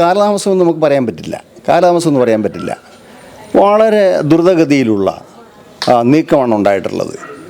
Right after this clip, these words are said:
നമുക്കൊക്കെ അറിയാം, നമ്മൾ ഈ നാട്ടിലുള്ള സ്കൂളിലൊക്കെ പഠിച്ചിട്ടുള്ളതല്ലേ. നമ്മളൊക്കെ പഠിക്കുന്ന കാലത്ത് കോളേജിലും സ്കൂളിലും ഒക്കെ ഒരു പുതിയ ബെഞ്ചും ഡെസ്ക് വേണമെന്ന് പറഞ്ഞാൽ എന്ന് കിട്ടുമായിരുന്നു?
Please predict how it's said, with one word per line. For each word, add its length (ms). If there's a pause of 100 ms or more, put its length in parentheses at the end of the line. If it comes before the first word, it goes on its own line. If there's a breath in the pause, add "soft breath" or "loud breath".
(220)
നമുക്കൊക്കെ 360
അറിയാം, 220
നമ്മൾ 200
ഈ 120
നാട്ടിലുള്ള 360
സ്കൂളിലൊക്കെ 440
പഠിച്ചിട്ടുള്ളതല്ലേ. 580
നമ്മളൊക്കെ 300
പഠിക്കുന്ന 320
കാലത്ത് 280
കോളേജിലും 320
സ്കൂളിലും 320
ഒക്കെ 240 (200 loud breath)
ഒരു 180
പുതിയ 260
ബെഞ്ചും 260
ഡെസ്ക് 220
വേണമെന്ന് 240
പറഞ്ഞാൽ 180
എന്ന് 140
കിട്ടുമായിരുന്നു? 380